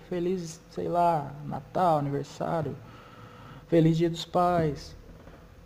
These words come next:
Tá me entendendo? Então, até onde, até onde um filho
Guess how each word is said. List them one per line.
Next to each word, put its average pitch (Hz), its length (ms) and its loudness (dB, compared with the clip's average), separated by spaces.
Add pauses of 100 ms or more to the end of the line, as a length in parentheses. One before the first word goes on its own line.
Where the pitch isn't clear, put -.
(880)
Tá 143 100 -10
me 143 60 -4
entendendo? 135 400 -2 (400)
Então, 208 420 2 (240)
até 214 380 0
onde, 156 640 0 (1000)
até 196 300 -2
onde 175 380 2
um 143 80 -2
filho 139 480 -4